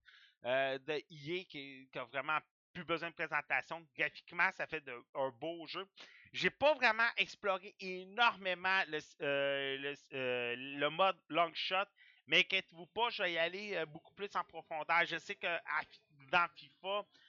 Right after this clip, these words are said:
ce mode-là est très populaire. Le monde y a beaucoup joué. Mais Maiden, c'était une première année, c'était tout nouveau. Et c'est sûr que je vais l'essayer parce qu'avec fifa, il y a eu que des bons commentaires là-dessus. Et des fois, les jeux de sport, c'est difficile de se réinventer.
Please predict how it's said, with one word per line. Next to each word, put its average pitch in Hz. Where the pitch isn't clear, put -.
ce -
mode-là 165
est 156
très 190
populaire. 180
Le 156
monde 175
y 151
a 139
beaucoup 202
joué. 185
Mais 190
Maiden, 190
c'était -
une 165
première 196
année, 175
c'était 147
tout 208
nouveau. 214
Et 185
c'est 180
sûr 247
que 196
je 160
vais 180
l'essayer 165
parce -
qu'avec 170
fifa, 208
il 202
y 180
a 165
eu 170
que 214
des 190
bons 185
commentaires 175
là-dessus. 180
Et 160
des 196
fois, 311
les 269
jeux 214
de 190
sport, 247
c'est 156
difficile -
de 226
se -
réinventer. 165